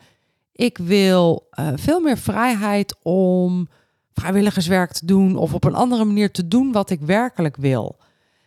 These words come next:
En de manier om fire te worden is dus om minder uit te geven en,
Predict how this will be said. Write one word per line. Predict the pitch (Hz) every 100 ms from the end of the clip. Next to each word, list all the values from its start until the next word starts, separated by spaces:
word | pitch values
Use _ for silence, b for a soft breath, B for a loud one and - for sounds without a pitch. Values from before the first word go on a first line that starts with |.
| _ _
En | - 220 220 180
de | 190
manier | 190 196 277 320
om | - 160
fire | - - 285 330 285
te | 247 214
worden | 180 202 208 208 -
is | - 220 -
dus | 175 147 -
om | - 175 147 127 _ _ _ _ _ _
minder | - 180 269 349 285
uit | - 208 247
te | -
geven | - 202 202 196 196 233 - _ _ _ _ _ - b b b b _
en, | 190 185 175 156